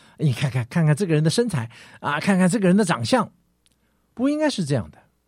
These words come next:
故事当中仆人也不是这样的，这种商议的方式完全是由信心来主导的。我因着这个特别的情况，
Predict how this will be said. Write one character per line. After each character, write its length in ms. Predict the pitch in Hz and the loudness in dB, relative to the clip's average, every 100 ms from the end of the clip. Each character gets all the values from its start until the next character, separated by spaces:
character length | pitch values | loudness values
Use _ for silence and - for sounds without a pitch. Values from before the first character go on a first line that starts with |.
| _ _ _ _ _ | _ _ _ _ _
故 260 | - 226 196 | 0 6 6
事 160 | 175 175 | 6 4
当 160 | 165 | 4
中 160 | 165 160 | 4 2
仆 140 | - | 0
人 200 | 135 131 | 0 0
也 220 | 151 127 | 2 0
不 160 | 98 180 | 0 -4
是 140 | 196 | -4
这 120 | 220 262 | -4 -4
样 160 | 220 | -4
的， 140 | 110 - _ _ _ _ _ _ _ | -6 -12 _ _ _ _ _ _ _
这 120 | - 180 | 0 4
种 200 | 147 123 - - - | 4 2 -4 -18 -6
商 280 | - 196 | -2 0
议 100 | 226 | 2
的 80 | 180 | 4
方 220 | 160 175 | 2 2
式 260 | 185 185 160 - - _ | 0 0 -2 -4 -16 _
完 320 | 127 143 254 | 0 2 4
全 180 | 214 196 | 4 2
是 140 | - | 2
由 120 | 190 | 2
信 320 | 185 - 320 214 | 2 0 0 0
心 380 | - 214 220 208 | 0 -2 -4 -2
来 140 | 147 | 0
主 180 | 170 208 | 0 -2
导 220 | 233 - | -4 -4
的。 160 | - - _ _ _ _ _ _ _ _ | -10 -18 _ _ _ _ _ _ _ _
我 140 | 139 | 4
因 160 | 147 185 | 8 8
着 140 | 165 | 8
这 140 | 139 175 | 6 2
个 100 | 143 | 0
特 300 | - 240 175 | 0 0 2
别 100 | 139 | 2
的 100 | 139 | -2
情 200 | - 123 | -2 -4
况， 260 | 151 123 | -2 -4